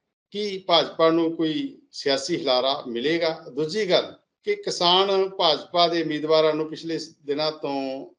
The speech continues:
ਇੱਕ ਆਪਣੇ ਦਿੱਤੇ ਪ੍ਰੋਗਰਾਮ ਤਹਿਤ ਸਵਾਲ ਕਰ ਰਹੇ ਨੇ ਕਿਸਾਨੀ ਦੇ ਮਸਲਿਆਂ ਉੱਤੇ, ਉਹਦੇ ਉੱਤੇ ਰੇੜਕਾ ਹੈ ਦੋਨਾਂ ਧਿਰਾਂ ਦੇ ਵਿੱਚ, ਕਿਸਾਨਾਂ ਦੇ ਵਿੱਚ ਤੇ ਭਾਜਪਾ ਉਮੀਦਵਾਰਾਂ ਦੇ ਵਿੱਚ। ਅੱਜ ਵੀ ਕਿਸਾਨਾਂ ਦਾ ਅਜਿਹਾ ਸੀ ਪ੍ਰੋਗਰਾਮ ਸੀ ਕਿ ਉਹ ਮੋਦੀ ਸਾਹਿਬ ਨੂੰ ਸਵਾਲ ਕਰਨਗੇ, ਜਵਾਬ ਲੈਣਗੇ।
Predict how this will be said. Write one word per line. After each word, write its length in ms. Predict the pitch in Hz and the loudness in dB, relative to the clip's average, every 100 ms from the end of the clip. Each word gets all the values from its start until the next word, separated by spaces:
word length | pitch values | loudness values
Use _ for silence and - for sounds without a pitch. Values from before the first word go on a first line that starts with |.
| - | -14
ਇੱਕ 200 | 151 156 | -14 -10
ਆਪਣੇ 400 | 139 135 131 123 | -12 -8 -6 -6
ਦਿੱਤੇ 360 | 127 127 151 | -8 -6 -6
ਪ੍ਰੋਗਰਾਮ 460 | 147 147 135 135 131 | -4 -2 -2 -2 -4
ਤਹਿਤ 560 | 135 135 139 - 120 - _ _ _ _ | -2 -2 -2 -6 -14 -14 _ _ _ _
ਸਵਾਲ 520 | - - 147 147 156 | -8 -2 2 4 2
ਕਰ 200 | 156 135 | 0 -2
ਰਹੇ 200 | 120 123 | 0 0
ਨੇ 140 | 123 123 | 0 -4
ਕਿਸਾਨੀ 540 | 123 - 127 120 120 | -10 -10 -6 -4 -4
ਦੇ 100 | 120 | -6
ਮਸਲਿਆਂ 360 | 120 123 147 139 | -6 -6 -6 -6
ਉੱਤੇ, 360 | 131 - 127 127 _ _ _ _ _ | -8 -8 -10 -12 _ _ _ _ _
ਉਹਦੇ 240 | 175 190 196 | 0 2 2
ਉੱਤੇ 280 | 190 175 139 | 2 0 2
ਰੇੜਕਾ 360 | 139 139 165 | 2 0 2
ਹੈ 120 | 147 131 - | 2 0 -6
ਦੋਨਾਂ 220 | 139 135 131 | -4 -2 -4
ਧਿਰਾਂ 200 | 131 120 | -4 -4
ਦੇ 100 | 117 | -4
ਵਿੱਚ, 300 | 113 113 - - _ _ - | -8 -10 -14 -20 _ _ -12
ਕਿਸਾਨਾਂ 440 | - 139 147 165 | -4 -2 0 0
ਦੇ 80 | 170 | 0
ਵਿੱਚ 300 | 170 165 - _ - | -2 -6 -14 _ -4
ਤੇ 300 | 139 110 - _ _ _ _ _ _ - | -4 -4 -12 _ _ _ _ _ _ -4
ਭਾਜਪਾ 360 | 139 120 131 | -4 -4 -6
ਉਮੀਦਵਾਰਾਂ 640 | 139 131 123 117 117 117 107 | -6 -6 -8 -4 -4 -4 -8
ਦੇ 120 | 107 | -12
ਵਿੱਚ। 380 | 98 95 - _ _ _ - 151 | -14 -20 -20 _ _ _ 0 2
ਅੱਜ 120 | 180 | 2
ਵੀ 140 | 220 214 | 0 -2
ਕਿਸਾਨਾਂ 360 | 190 185 180 | 0 2 2
ਦਾ 160 | 180 165 | 4 2
ਅਜਿਹਾ 380 | 160 170 175 160 | 2 0 0 0
ਸੀ 220 | 165 160 | -4 -8
ਪ੍ਰੋਗਰਾਮ 500 | 156 143 139 165 165 | -6 -2 2 2 0
ਸੀ 200 | - 151 | -6 -10
ਕਿ 140 | 147 | -6
ਉਹ 220 | 147 143 | -4 -4
ਮੋਦੀ 280 | 139 131 135 | -6 -8 -6
ਸਾਹਿਬ 260 | 135 139 123 | -4 -2 -2
ਨੂੰ 120 | 131 | -6
ਸਵਾਲ 340 | 127 123 117 | -6 -4 -4
ਕਰਨਗੇ, 520 | 117 135 135 143 135 123 | -4 -6 -6 -8 -8 -8
ਜਵਾਬ 380 | 110 117 113 | -4 -4 -4
ਲੈਣਗੇ। 500 | 107 123 143 143 147 | -4 -4 -4 -8 -10